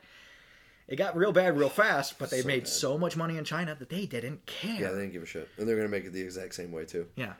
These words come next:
Speaker 2: And wasn't parts of the fourth one take place in China or
Speaker 1: Yeah.
Speaker 2: the fifth one or
Speaker 1: I think
Speaker 2: something? I
Speaker 1: the,
Speaker 2: can't even
Speaker 1: the,
Speaker 2: remember.
Speaker 1: I think the finale to the fourth one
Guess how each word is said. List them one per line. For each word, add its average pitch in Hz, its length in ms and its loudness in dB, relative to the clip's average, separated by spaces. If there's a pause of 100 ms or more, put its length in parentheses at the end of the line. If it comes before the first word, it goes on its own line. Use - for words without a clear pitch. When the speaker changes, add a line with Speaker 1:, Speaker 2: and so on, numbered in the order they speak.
Speaker 2:
And 117 100 -2
wasn't 160 340 2
parts 151 260 -2
of 139 60 0
the 117 60 -2
fourth 120 300 -2
one 123 140 -2
take 117 200 -4
place 107 280 -2
in 127 60 -6
China 135 300 -4
or 120 140 2
Speaker 1:
Yeah. 104 80 4
Speaker 2:
the 110 60 -4
fifth - 240 -4
one 120 160 -2
or 113 80 0
Speaker 1:
I - 20 -4
think 165 200 2
Speaker 2:
something? 160 60 6
I 151 40 8
Speaker 1:
the, 143 40 4
Speaker 2:
can't 113 140 4
even 135 120 4
Speaker 1:
the, 120 60 2
Speaker 2:
remember. 90 360 -6 (100)
Speaker 1:
I 131 100 2
think 156 420 -4
the 135 300 4
finale 123 500 -2
to - 140 -8
the 107 100 -6
fourth 127 420 -4
one 104 400 -10